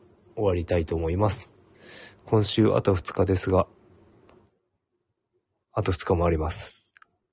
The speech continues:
二日しかないのかな？という感じで終わろうと思います。札幌寒いです。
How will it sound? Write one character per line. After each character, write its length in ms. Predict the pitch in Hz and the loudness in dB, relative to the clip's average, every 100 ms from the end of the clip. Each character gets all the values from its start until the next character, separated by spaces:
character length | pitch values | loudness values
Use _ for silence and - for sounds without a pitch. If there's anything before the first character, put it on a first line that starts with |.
| _ - | _ -20
二 140 | - | 0
日 120 | 131 | 2
し 80 | - | 2
か 100 | 85 | 0
な 100 | 90 | 0
い 60 | 82 | 0
の 60 | |
か 120 | 73 | -4
な？ 120 | 87 - _ - - - - - - _ - | -10 -12 _ -20 -20 -20 -20 -20 -20 _ -2
と 100 | 101 | 2
い 80 | |
う 40 | 95 | 4
感 180 | 92 90 | 4 2
じ 100 | 90 | 2
で 140 | 90 | 0
終 120 | 104 | 2
わ 100 | 98 | 4
ろ 100 | 98 | 6
う 40 | 92 | 4
と 100 | 87 | 2
思 120 | 87 | 2
い 40 | |
ま 120 | 87 87 | 0 -2
す。 160 | - - - - | -4 -14 -20 -18
札 240 | - - 90 | -4 -2 2
幌 220 | 104 98 | 4 4
寒 280 | 101 98 95 | 4 4 4
い 40 | |
で 100 | 87 | 4
す。 200 | 82 - | 0 -6